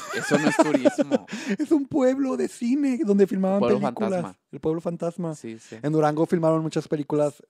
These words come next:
Speaker 2: eh, bueno, ya es una clase de historia, pero, eh, de historia sí sé bastante.
Speaker 1: ¿Ah, sí?
Speaker 2: Sí, exacto,
Speaker 1: Ah.
Speaker 2: y más de la historia del cine mexicano.
Speaker 1: A que a nadie le importa.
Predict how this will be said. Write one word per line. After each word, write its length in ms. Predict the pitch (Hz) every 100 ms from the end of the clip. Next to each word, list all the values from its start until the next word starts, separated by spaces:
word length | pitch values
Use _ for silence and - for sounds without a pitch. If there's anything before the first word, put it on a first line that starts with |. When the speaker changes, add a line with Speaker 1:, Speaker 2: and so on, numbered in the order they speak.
| _
Speaker 2:
eh, 180 | - -
bueno, 300 | - 127 123
ya 120 | 120 113
es 100 | -
una 140 | 123
clase 200 | 123 120
de 60 | 123
historia, 320 | 107 117 110
pero, 200 | 110 101 - -
eh, 140 | - - - - _ _
de 140 | 156
historia 300 | 151 - 160
sí 100 | 202
sé 140 | 196 170
bastante. 680 | 156 - 170 220 143 107 - _ -
Speaker 1:
¿Ah, 160 | 110
sí? 260 | 123 120 165
Speaker 2:
Sí, 420 | - 117 104 104 180
exacto, 420 | 139 104 98 113
Speaker 1:
Ah. 20 |
Speaker 2:
y 40 | 127
más 220 | 123 113
de 60 |
la 60 | 147
historia 240 | 139 135 131
del 100 | 127
cine 200 | 117 117
mexicano. 580 | 110 - 127 143 104 - _ -
Speaker 1:
A 60 |
que 120 | -
a 40 | 104
nadie 200 | 104 101
le 100 | 104
importa. 500 | 104 104 110 -